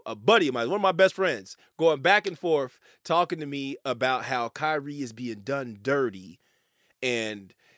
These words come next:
that somebody, some people in the media have started to call this buck breaking,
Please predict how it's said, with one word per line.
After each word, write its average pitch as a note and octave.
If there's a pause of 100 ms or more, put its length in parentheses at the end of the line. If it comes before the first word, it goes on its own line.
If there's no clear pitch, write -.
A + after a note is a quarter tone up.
(140)
that C3
somebody, D3+
some G3
people G#3
in F3+
the D3+
media E3
have B2
started C#3+
to -
call D3
this C3+ (180)
buck A2 (220)
breaking, G#2